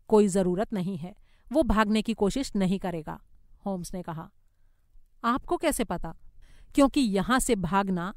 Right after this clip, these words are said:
अपने जुर्म को स्वीकार करना होगा।" "लेकिन हम चलकर उसे गिरफ्तार क्यों नहीं कर लेते?" क्योंकि मुझे उम्मीद है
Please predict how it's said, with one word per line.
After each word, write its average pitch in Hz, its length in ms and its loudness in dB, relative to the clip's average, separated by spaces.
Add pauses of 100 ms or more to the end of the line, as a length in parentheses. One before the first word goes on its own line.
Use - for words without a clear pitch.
(120)
अपने 233 260 4
जुर्म 202 360 4
को 220 180 -2
स्वीकार 196 480 0
करना 175 280 -8
होगा।" 170 360 -6 (760)
"लेकिन 294 320 2
हम 294 220 0
चलकर 277 360 2
उसे 294 220 0
गिरफ्तार 233 460 2
क्यों 311 160 -2
नहीं 240 180 2
कर 180 160 0
लेते?" 170 320 -6 (1300)
क्योंकि 339 280 4
मुझे 254 260 2
उम्मीद 214 500 0
है 185 340 -6